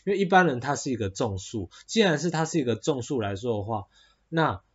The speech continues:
你去问，你不要只问十个嘛，十个太少了，你去问一百个嘛。像我就问快要一千个，对不对？我人生我遇到一个我就问一个嘛，对不对？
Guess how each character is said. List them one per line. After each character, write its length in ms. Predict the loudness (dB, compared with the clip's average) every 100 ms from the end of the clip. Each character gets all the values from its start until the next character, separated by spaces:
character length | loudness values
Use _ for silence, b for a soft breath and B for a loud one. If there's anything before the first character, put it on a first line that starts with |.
| _ _ -12
你 220 | -4 -4
去 180 | -2 2
问， 320 | 4 4 0 _ _ _
你 100 | -6
不 100 | 2
要 160 | 4 4
只 140 | 2
问 160 | 2 2
十 240 | 0 -4
个 80 | -4
嘛， 140 | -4 -6
十 180 | -2
个 100 | 0
太 200 | 0 -2
少 240 | -4 -6 -8
了， 200 | -10 -10
你 60 | -2
去 120 | 2
问 100 | 4
一 40 |
百 240 | 2 -2 -2
个 140 | -8
嘛。 260 | -12 -14 -18 _ _
像 220 | 2 4 6
我 100 | 4
就 140 | 4
问 300 | 4 2 -4 _ -4
快 180 | 0
要 80 | 0
一 40 | 0
千 300 | -2 -2 -2
个， 240 | -6 -8 _ _ -6
对 120 | -2
不 60 |
对？ 120 | -2 -2
我 160 | 0
人 160 | 2 2
生 260 | 2 2 2
我 120 | 0
遇 60 | 2
到 180 | 2
一 40 | 2
个 120 | 0
我 100 | 0
就 120 | -2
问 220 | 0 -2 -4
一 40 |
个 140 | -6 -8
嘛， 100 | -10 _ -10
对 100 | -6
不 60 |
对？ 200 | -4 -6